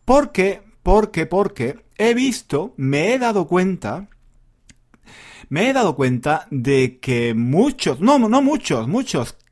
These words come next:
todos, todos los antiguos podcasts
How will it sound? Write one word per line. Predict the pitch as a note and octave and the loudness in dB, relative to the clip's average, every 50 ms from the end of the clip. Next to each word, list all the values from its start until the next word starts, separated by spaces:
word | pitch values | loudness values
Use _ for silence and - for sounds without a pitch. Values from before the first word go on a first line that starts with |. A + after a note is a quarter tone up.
| _ _ - | _ _ 2
todos, | - A#3 B3+ C4 C4+ F3+ A#2 G2+ - - - _ _ _ _ | 4 4 4 4 2 0 -2 -4 -10 -16 -20 _ _ _ _
todos | - G3 A3 B3+ C4+ D4+ D4 - | 2 4 4 4 4 2 -2 -2
los | B3+ A#3+ G#3+ F#3 - | -2 -2 -2 0 -2
antiguos | F#3 F3+ E3 D3 - F#3+ G#3 A#3 A#3+ B3 A#3+ A3 F3+ | -4 -4 -6 -4 -2 -2 0 0 2 4 2 2 2
podcasts | - _ - F3+ E3 - - - - G3+ G#3+ D#3+ B2+ - - - | -2 _ -4 -4 -4 -4 -6 -4 0 0 0 0 -2 -6 -12 -20